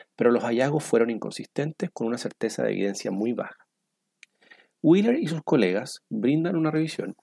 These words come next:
narrativa del impacto de la corrección del ducto bacterioso persistente, o dap, en los resultados respiratorios a corto plazo. Revisan las manifestaciones fisiopatológicas, las opciones de tratamiento y el manejo del dap hemodinámicamente significativo en recién nacidos prematuros.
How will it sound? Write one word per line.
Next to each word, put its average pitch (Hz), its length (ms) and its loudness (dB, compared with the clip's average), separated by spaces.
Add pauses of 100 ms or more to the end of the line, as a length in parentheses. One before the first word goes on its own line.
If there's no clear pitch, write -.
(720)
narrativa 117 500 2
del 160 140 0
impacto - 480 -4
de 180 100 0
la 123 80 2
corrección - 460 -4
del 143 180 2
ducto 127 280 -2
bacterioso 107 440 -2
persistente, 110 640 -4
o 120 60 2
dap, - 260 0 (540)
en 113 100 0
los 117 80 4
resultados 147 400 2
respiratorios 127 520 2
a 123 60 -2
corto - 280 -2
plazo. - 280 -6 (640)
Revisan 113 440 2
las 113 100 2
manifestaciones - 600 -8
fisiopatológicas, - 1000 0
las 113 200 -6
opciones 160 280 0
de 170 80 0
tratamiento 135 640 -2 (420)
y 127 100 0
el 131 60 2
manejo 165 380 2
del 156 160 4
dap 147 200 2
hemodinámicamente 135 720 0
significativo 123 640 -4
en 135 60 0
recién 117 280 -2
nacidos 110 320 -2
prematuros. - 640 -4